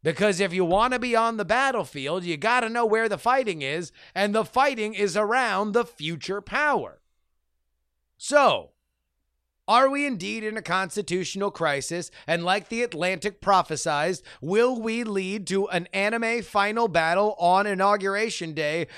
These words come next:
where Joe Biden and Donald Trump will match wits for one final time, each with a hand on the Constitution, telling the other one to let go or they'll rip it? No, I don't think so.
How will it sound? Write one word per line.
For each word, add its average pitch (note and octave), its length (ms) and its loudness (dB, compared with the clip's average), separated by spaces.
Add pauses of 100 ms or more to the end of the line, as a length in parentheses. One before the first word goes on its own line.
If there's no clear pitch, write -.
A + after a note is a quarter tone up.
(160)
where F3+ 420 0
Joe F#3 420 4
Biden F3+ 460 0
and D#3 200 -4
Donald F#3 380 2
Trump F#3+ 340 0
will E3 260 0
match F3+ 400 0
wits F#3 400 -6 (260)
for F#3+ 220 6
one G#3+ 400 2
final A3+ 500 2
time, G3 640 0 (720)
each A#3+ 300 -2
with A3 140 2
a F#3+ 120 6
hand A3 340 2
on G3+ 160 4
the G3 80 -4
Constitution, G#3+ 1120 -2 (220)
telling A#3+ 360 2
the A#3 140 -2
other A#3+ 260 4
one A#3+ 280 4
to A3 120 -2
let G#3 320 0
go A3 240 4
or A#3+ 140 6
they'll B3 240 4
rip D#4 200 6
it? D#3 220 -2 (2250)
No, C#3 520 2
I A2+ 60 -6
don't D#3+ 220 0
think B2 180 -4
so. - 180 -16